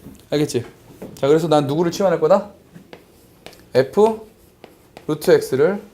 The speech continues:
T로 치환할 겁니다. 알겠어?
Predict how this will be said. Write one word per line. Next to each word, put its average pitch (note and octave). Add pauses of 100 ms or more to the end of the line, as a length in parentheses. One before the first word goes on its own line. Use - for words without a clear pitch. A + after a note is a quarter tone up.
(720)
T로 F#3 (540)
치환할 E3+
겁니다. G#2 (2750)
알겠어? D3+